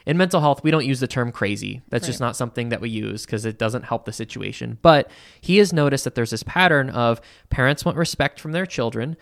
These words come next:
Speaker 1: children want love and affection from their parents, and sometimes respect too, and
Speaker 2: Mm-hmm.
Speaker 1: parents want love, but it's more about parents want the respect and, and the love, and
Speaker 2: Mm-hmm.
Speaker 1: kids want the love and the respect. And
Speaker 2: Mm-hmm.
Speaker 1: so what often happens is s-,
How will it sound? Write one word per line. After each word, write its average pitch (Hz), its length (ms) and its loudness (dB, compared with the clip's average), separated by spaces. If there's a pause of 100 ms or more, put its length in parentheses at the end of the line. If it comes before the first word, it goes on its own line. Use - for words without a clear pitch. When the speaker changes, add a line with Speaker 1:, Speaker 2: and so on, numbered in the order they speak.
(200)
Speaker 1:
children 139 340 0
want 147 240 -2
love 123 280 0
and 156 100 -2
affection 131 500 -4
from 113 200 -8
their 127 120 -2
parents, 120 420 -4
and 170 140 -4
sometimes 220 380 0
respect 170 400 -2
too, 131 180 0
and 180 100 -4
Speaker 2:
Mm-hmm. 165 60 -6
Speaker 1:
parents 185 320 0
want 190 140 2
love, 120 320 2
but 147 160 -2 (300)
it's 143 200 -2
more 180 320 4
about 160 380 4
parents 143 420 -2 (120)
want 139 200 2
the 151 80 -4
respect 131 720 0
and, 120 260 -2
and 123 240 2
the 101 60 -4
love, 92 400 -8
and 254 180 -4
Speaker 2:
Mm-hmm. - 60 -12
Speaker 1:
kids 156 220 0
want 143 180 -2
the 139 80 2
love 123 420 2
and 110 240 -6
the 92 60 -4
respect. - 640 -8 (240)
And 160 140 -14
Speaker 2:
Mm-hmm. 135 80 0
Speaker 1:
so 151 120 0
what 151 160 4
often 135 300 4
happens 127 580 -2
is 117 420 -2
s-, - 200 -10